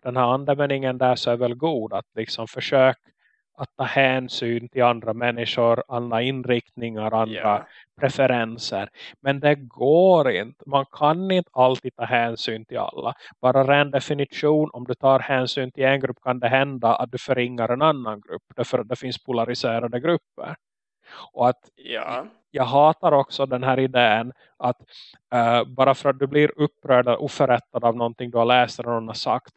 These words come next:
Speaker 1: så ger det dig på samma sätt någon slags moralisk grund. Eller att du har någon sån här moralisk överhöghet mot den här personen. Det behöver du inte alls ha. Det kan bara hända att du är butthurt därför att du är extra känslig och ska gå och lägga dig ner och ta en Valium istället.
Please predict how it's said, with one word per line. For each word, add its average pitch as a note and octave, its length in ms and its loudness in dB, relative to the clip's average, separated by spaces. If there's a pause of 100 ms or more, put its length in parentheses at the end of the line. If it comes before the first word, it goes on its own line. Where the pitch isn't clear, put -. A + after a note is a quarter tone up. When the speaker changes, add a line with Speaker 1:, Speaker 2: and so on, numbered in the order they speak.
Speaker 1:
så - 160 -8
ger A#2 200 2
det A2+ 60 -4
dig A#2+ 220 2
på - 140 -16
samma A#2 320 -6
sätt B2+ 200 -2
någon A2+ 140 -8
slags - 340 -2
moralisk A#2 640 2
grund. C3 420 0 (180)
Eller A#2 160 -2
att A#2 100 -6
du A#2+ 80 -4
har A#2+ 220 6
någon A2 200 -8
sån A2 180 -8
här G#2+ 140 -8 (320)
moralisk A#2+ 520 4
överhöghet A#2 640 0
mot A2+ 300 -10
den A#2 80 -16
här A2+ 60 -10
personen. - 600 -10 (280)
Det F3 80 -12
behöver F#3+ 260 2
du F#3+ 120 2
inte G3 160 -2
alls F#3+ 300 4
ha. - 240 -10 (720)
Det C3+ 100 -2
kan D#3 200 0
bara E3 160 4
hända D#3+ 260 0
att C3 80 -4
du C#3 80 2
är B2+ 60 4
butthurt A#2+ 840 -2
därför A#2 260 -4
att A#2 140 0
du A#2+ 80 0
är A#2+ 80 2
extra - 280 -8
känslig B2+ 600 -4
och A2+ 100 -6
ska A2 180 -8
gå A2+ 140 -4
och A#2 80 0
lägga A2+ 240 -2
dig A2 180 -2
ner A2 280 0
och G#2+ 100 -2
ta G#2+ 120 -8
en A2+ 80 -8
Valium A2 460 0
istället. - 480 -8